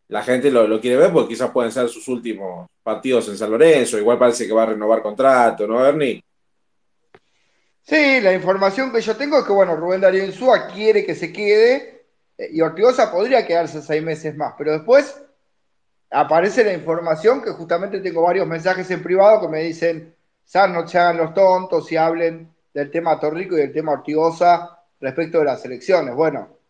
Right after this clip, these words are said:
Speaker 2: eh, yo particularmente no tengo nada de eso, más allá que rumores, ¿no?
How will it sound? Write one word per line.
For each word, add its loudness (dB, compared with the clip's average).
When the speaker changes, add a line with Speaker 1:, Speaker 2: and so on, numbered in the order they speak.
Speaker 2:
eh, -12
yo 2
particularmente 0
no -6
tengo -6
nada 2
de 2
eso, -4
más -8
allá -4
que -6
rumores, 2
¿no? -4